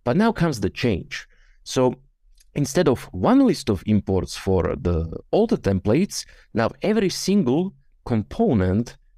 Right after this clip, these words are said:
needs to manage the list of imports of what it uses in its own template,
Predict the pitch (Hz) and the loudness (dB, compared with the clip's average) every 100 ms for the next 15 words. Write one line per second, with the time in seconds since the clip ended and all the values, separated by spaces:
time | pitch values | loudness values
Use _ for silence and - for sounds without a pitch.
0 | - 98 107 104 - - 98 101 98 87 | -2 2 4 2 0 0 2 4 2 0
1 | - - - _ _ - 90 104 - 101 | -4 -10 -12 _ _ -2 0 0 0 0
2 | 110 107 - 95 90 - 95 87 95 90 | 2 0 2 0 0 -2 -4 0 0 -2
3 | 85 95 90 85 - 110 143 190 170 - | -2 -2 0 -4 -2 -2 0 0 0 -2
4 | - - - | -4 -8 -10